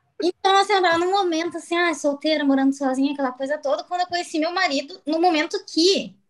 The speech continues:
eu tinha focado em trabalhar minha energia e eu, ó, não quero saber de ninguém agora, vou. Então, ele veio nesse <laughs> momento que eu estava achando que eu tava assim, uh, agora eu tô no auge da, da solteirice,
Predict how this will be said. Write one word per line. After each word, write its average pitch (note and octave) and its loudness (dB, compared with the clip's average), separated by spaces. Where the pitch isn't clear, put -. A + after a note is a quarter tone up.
eu B3+ 2
tinha C#4+ 0
focado C#4+ 0
em E4 2
trabalhar B3 4
minha C#4 4
energia B3 -2
e B3+ -2
eu, C#4 4
ó, F4 0
não C4+ -2
quero C#4 0
saber E4 -8
de - -14
ninguém G#4 2
agora, D4 2
vou. G#3 0
Então, D4 2
ele F#4+ 2
veio E4 0
nesse F#4 -2
<laughs> F#4 2
momento E4+ 2
que F#4 -6
eu E4 0
estava C4+ -4
achando D4+ -2
que F4 -8
eu E4 -4
tava D#4 0
assim, C#4+ -8
uh, B4+ 6
agora G#3 -4
eu D#4 -6
tô B4 0
no F#4+ 4
auge D4 4
da, A3+ 2
da A3+ -2
solteirice, C4+ -4